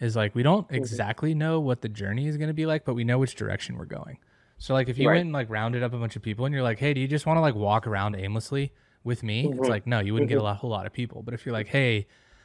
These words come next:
Speaker 1: like, you wanna round a group together and, like, go to the top of Kilimanjaro, right? Like,
Speaker 2: Yep.
Speaker 1: some percentage of people who are, like, really into adventure would be like, "Hell yeah, I'll definitely do that. Like,
Speaker 2: Let's
Speaker 1: that
Speaker 2: do it.
Speaker 1: sounds like a cool thing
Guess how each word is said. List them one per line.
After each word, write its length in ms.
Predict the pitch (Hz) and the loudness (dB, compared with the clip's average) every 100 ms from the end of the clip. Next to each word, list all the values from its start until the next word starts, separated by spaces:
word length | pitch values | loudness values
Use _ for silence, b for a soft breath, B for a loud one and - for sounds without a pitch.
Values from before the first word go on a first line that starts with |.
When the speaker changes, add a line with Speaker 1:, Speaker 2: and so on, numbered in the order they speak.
| _ | _
Speaker 1:
like, 160 | 120 110 | -4 -2
you 80 | 127 | 0
wanna 180 | 139 | 2
round 320 | 123 113 120 117 | 4 4 4 2
a 40 | |
group 240 | 113 139 | 2 0
together 260 | 135 123 110 | 2 0 0
and, 120 | 110 | -2
like, 140 | 104 - | -4 -2
go 120 | 113 | -2
to 80 | 104 | -2
the 60 | |
top 340 | - - 107 - | -2 -4 -4 -4
of 80 | |
Kilimanjaro, 840 | - 117 98 98 120 113 - 123 - - | -4 -2 -2 0 2 2 -2 -10 -16 -12
right? 360 | 101 98 117 | -8 -6 -6
Like, 180 | 113 110 | -6 4
Speaker 2:
Yep. 100 | 123 | 6
Speaker 1:
some 160 | 147 170 | 6 4
percentage 500 | 139 123 117 123 120 | -2 -2 0 0 -2
of 80 | 110 | -4
people 300 | 123 131 123 | -6 -4 -2
who 80 | 120 | 0
are, 80 | |
like, 160 | 107 98 | -2 -2
really 260 | 101 104 104 | -2 -2 -2
into 260 | 107 117 | -4 -6
adventure 380 | 95 92 101 160 | -8 -8 -8 -6
would 80 | 127 | -4
be 100 | 110 | -4
like, 220 | 95 - | -4 -2
"Hell 240 | 127 147 | 2 4
yeah, 260 | 123 - 98 | 4 0 -8
I'll 80 | 104 | -6
definitely 380 | 104 123 113 104 | -6 -6 -6 -10
do 140 | 107 | -10
that. 180 | 107 107 | -10 -6
Like, 80 | 107 | 0
Speaker 2:
Let's 160 | 107 | 2
Speaker 1:
that 0 | |
Speaker 2:
do 60 | 113 | 4
it. 40 | |
Speaker 1:
sounds 120 | 107 110 | 4 2
like 100 | 101 | -4
a 60 | |
cool 240 | - 123 110 | -4 -4 0
thing 320 | 117 110 | 2 0